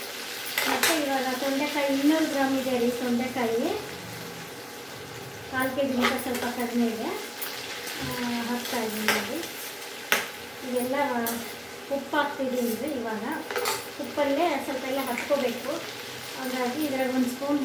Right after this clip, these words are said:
ಉಪ್ಪು ಹಾಕ್ತಿದ್ದೀನಿ ರೀ. ನೀರು ಹಾಕಂಗಿಲ್ಲ, ಇದರಲ್ಲೇ ಮಾಡಬೇಕು. ಒಂದು ಸ್ಪೂನ್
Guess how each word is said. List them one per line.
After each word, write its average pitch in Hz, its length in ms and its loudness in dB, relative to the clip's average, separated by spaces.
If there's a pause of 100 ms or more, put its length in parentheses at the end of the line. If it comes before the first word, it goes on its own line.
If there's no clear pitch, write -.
ಉಪ್ಪು 262 220 -2
ಹಾಕ್ತಿದ್ದೀನಿ 220 580 0
ರೀ. 349 80 -2 (880)
ನೀರು 285 220 4
ಹಾಕಂಗಿಲ್ಲ, 240 420 4 (120)
ಇದರಲ್ಲೇ 254 320 2 (100)
ಮಾಡಬೇಕು. 226 500 -4 (1080)
ಒಂದು 233 180 2 (100)
ಸ್ಪೂನ್ 254 300 0